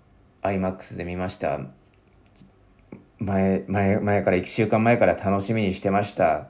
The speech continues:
ていうね、その、「アールアールアール」と、じゃあもし今回ちょっと何かあって見れなくて、「アールアールアール」が、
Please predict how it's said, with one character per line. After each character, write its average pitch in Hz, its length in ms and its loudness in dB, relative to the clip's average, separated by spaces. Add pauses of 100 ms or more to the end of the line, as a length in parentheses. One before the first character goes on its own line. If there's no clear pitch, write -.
(640)
て - 80 -12
い 58 80 -8
う 60 60 -10
ね、 - 260 -8 (580)
そ - 180 -10
の、 69 460 -8 (340)
「ア 101 160 4
ー 90 60 4
ル 87 140 2
ア 82 80 4
ー 82 60 0
ル 82 140 -2
ア 78 80 0
ー 73 60 -2
ル」 71 180 -10 (800)
と、 - 440 6 (540)
じ - 80 0
ゃ - 20 6
あ - 40 6
も 190 80 8
し - 260 2
今 175 320 2
回 82 220 6
ち - 80 0
ょ 127 60 4
っ - 20 -10
と 90 100 -6
何 120 280 4
か 69 140 -2
あ 73 40 -4
っ - 60 -8
て - 140 -10
見 98 140 -4
れ 135 120 6
な 101 120 4
く - 100 -12
て、 - 120 -10
「ア 80 120 2
ー 80 40 0
ル 78 160 -2
ア 76 40 0
ー 73 60 -2
ル 76 120 -4
ア - 40 -2
ー 73 40 -4
ル」 73 100 -10
が、 - 160 -16